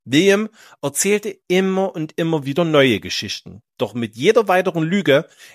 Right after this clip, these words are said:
entstanden neue Widersprüche. Irgendwann fiel alles in sich zusammen. Außerdem erinnert uns dieser Fall daran, wie wichtig es ist, aufmerksam zu sein. Marias Familie hörte nicht auf, Fragen zu stellen. Sie gab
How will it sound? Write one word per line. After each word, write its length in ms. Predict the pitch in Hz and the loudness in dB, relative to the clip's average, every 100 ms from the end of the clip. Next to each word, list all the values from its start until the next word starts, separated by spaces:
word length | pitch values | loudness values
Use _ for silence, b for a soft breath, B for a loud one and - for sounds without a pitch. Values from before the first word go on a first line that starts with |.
| - | -12
entstanden 680 | 104 - 92 95 - 98 | -8 -6 -6 -8 -10 -12
neue 360 | 92 92 98 156 | -8 -6 -2 -2
Widersprüche. 760 | 202 117 - - 98 95 95 - _ _ | -4 -8 -8 -12 -16 -16 -18 -20 _ _
Irgendwann 500 | 160 190 185 170 180 b b b | 0 2 0 0 -2 b b b
fiel 420 | - - 98 92 - | -20 -18 -16 -16 -4
alles 400 | 117 113 113 - | -2 -2 -4 -8
in 160 | 139 | -10
sich 260 | 120 90 - | -10 -10 -10
zusammen. 580 | - 135 - 92 87 - _ _ | -8 -6 -6 -8 -14 -20 _ _
Außerdem 600 | 147 175 175 180 196 196 b b - | 2 2 0 0 -2 -6 b b -2
erinnert 400 | 117 147 185 - | 2 4 2 0
uns 260 | 123 - | -6 -6
dieser 220 | - 202 | -4 -4
Fall 260 | 208 - 120 | -2 -2 0
daran, 460 | 113 147 131 135 156 b b - | 2 2 4 0 -2 b b -8
wie 180 | 110 113 | -6 0
wichtig 340 | 226 - 226 | -2 -2 -6
es 140 | 170 | -6
ist, 300 | - 156 - _ _ | -4 -6 -8 _ _
aufmerksam 720 | 226 277 - 160 101 - 90 | 2 2 2 -2 -2 -8 -12
zu 100 | - | -10
sein. 400 | 110 104 104 101 _ _ | -10 -10 -12 -18 _ _
Marias 460 | 110 131 208 202 - | -2 2 4 2 2
Familie 460 | 170 170 180 180 | 0 2 2 2
hörte 240 | 165 175 196 | 2 0 0
nicht 220 | 208 - | -6 2
auf, 280 | 143 160 - b b b | 2 2 -2 b b b
Fragen 520 | - - 240 220 147 | -18 -2 2 2 -2
zu 140 | - 107 | -8 -10
stellen. 460 | - 95 90 101 _ | -8 -10 -10 -14 _
Sie 240 | - 180 180 | -14 -12 0
gab 320 | 196 208 - | 2 2 -2